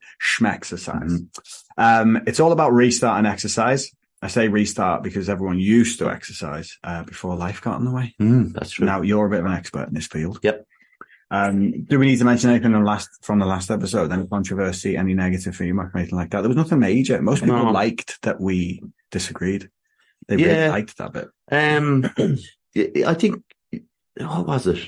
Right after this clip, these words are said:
Speaker 2: Oh, the, yeah, most people liked that we disagreed, and it wasn't,
Speaker 1: Yeah.
Speaker 2: like, in, in a ba-, in a bad way.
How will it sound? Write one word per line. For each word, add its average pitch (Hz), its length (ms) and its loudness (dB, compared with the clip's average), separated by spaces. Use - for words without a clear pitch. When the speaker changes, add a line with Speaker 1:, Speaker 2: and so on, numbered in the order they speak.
Speaker 2:
Oh, 151 80 8
the, 180 120 6
yeah, 165 220 6
most 185 240 4
people 143 200 4
liked 120 180 2
that 113 40 0
we 104 60 2
disagreed, 107 380 2
and 92 160 2
it 92 40 2
wasn't, 95 320 2
Speaker 1:
Yeah. 98 60 2
Speaker 2:
like, 92 180 2
in, 98 140 0
in 92 120 2
a 87 80 2
ba-, 80 240 0
in 95 100 0
a 90 40 0
bad 92 300 2
way. 107 300 2